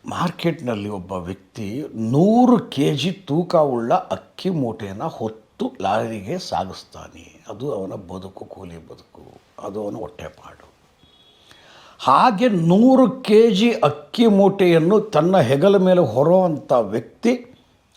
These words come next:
ನೂರು ಕೆ ಜಿ ಎತ್ತಿ ಸಾಗ-, ಸಾಗಿಸೋವಂಥ ಶಕ್ತಿ ಇರತಕ್ಕಂಥ ವ್ಯಕ್ತಿಗೆ ಆ ನೂರು ಕೆ ಜಿ ಅಕ್ಕಿ ಮೂಟೆ ಕೊಂಡುಕೊಳ್ಳೋಕ್ಕೆ ಸಾಧ್ಯವಾಗುತ್ತಾ? ಆ ಆರ್-, ಆರ್ಥಿಕ ಶಕ್ತಿ ಆ ವ್ಯಕ್ತಿಗೆ ಇರುತ್ತಾ?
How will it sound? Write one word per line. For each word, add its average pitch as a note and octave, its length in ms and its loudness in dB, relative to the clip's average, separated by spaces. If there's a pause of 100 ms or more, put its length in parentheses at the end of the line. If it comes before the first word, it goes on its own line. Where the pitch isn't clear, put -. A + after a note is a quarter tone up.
(140)
ನೂರು E3+ 260 2
ಕೆ E3+ 160 2
ಜಿ C#3+ 320 -2 (420)
ಎತ್ತಿ B2+ 420 0
ಸಾಗ-, D3+ 340 0
ಸಾಗಿಸೋವಂಥ C#3+ 760 0
ಶಕ್ತಿ C3+ 440 -4
ಇರತಕ್ಕಂಥ B2 520 -4
ವ್ಯಕ್ತಿಗೆ A#2+ 840 -4 (200)
ಆ B2 100 4
ನೂರು F#3+ 600 4
ಕೆ F3+ 280 2
ಜಿ E3 180 0
ಅಕ್ಕಿ - 520 -6
ಮೂಟೆ C3 420 -4
ಕೊಂಡುಕೊಳ್ಳೋಕ್ಕೆ - 1300 -6 (340)
ಸಾಧ್ಯವಾಗುತ್ತಾ? G2+ 1040 -6 (280)
ಆ E3+ 140 6 (360)
ಆರ್-, F#3 320 0 (180)
ಆರ್ಥಿಕ G#3 480 0
ಶಕ್ತಿ - 580 -4
ಆ C#3 100 4
ವ್ಯಕ್ತಿಗೆ C3 460 -4
ಇರುತ್ತಾ? E2+ 680 -10